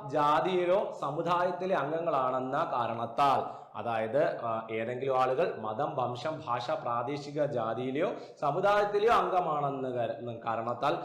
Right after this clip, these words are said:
അവർ നിയമം മുഖേന സ്ഥാപിതമായ ഇന്ത്യയുടെ ഭരണഘടനയോട് ഉത്തമമായ വിശ്വാസവും കൂറും വഹിക്കാനോ ഇന്ത്യയുടെ പരമാധികാരവും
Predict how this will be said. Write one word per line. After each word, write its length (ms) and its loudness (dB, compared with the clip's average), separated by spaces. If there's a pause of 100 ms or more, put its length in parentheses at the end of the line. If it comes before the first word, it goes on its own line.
(180)
അവർ 260 0
നിയമം 560 2
മുഖേന 420 0
സ്ഥാപിതമായ 1040 0 (260)
ഇന്ത്യയുടെ 680 -2
ഭരണഘടനയോട് 1000 0 (220)
ഉത്തമമായ 800 0
വിശ്വാസവും 1200 2 (1300)
കൂറും 480 6
വഹിക്കാനോ 720 0
ഇന്ത്യയുടെ 460 2
പരമാധികാരവും 1300 2